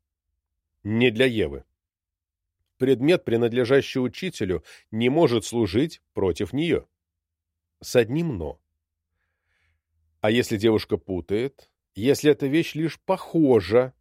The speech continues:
как копия, на ключик для новобрачных, что юноша Фёдор собирался вручить на свадьбе своей невесте? Чрезвычайно милый обряд.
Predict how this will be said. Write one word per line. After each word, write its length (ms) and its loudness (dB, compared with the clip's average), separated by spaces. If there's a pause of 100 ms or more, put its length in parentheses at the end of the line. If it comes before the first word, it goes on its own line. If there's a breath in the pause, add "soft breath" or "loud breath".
(380)
как 200 -2
копия, 480 0
на 160 4
ключик 440 -2
для 200 2
новобрачных, 760 0
что 200 -4
юноша 420 -2
Фёдор 400 -2
собирался 580 0
вручить 440 -2
на 140 0
свадьбе 440 -2
своей 320 -4
невесте? 580 -10 (1160)
Чрезвычайно 680 -2
милый 360 2
обряд. 540 -2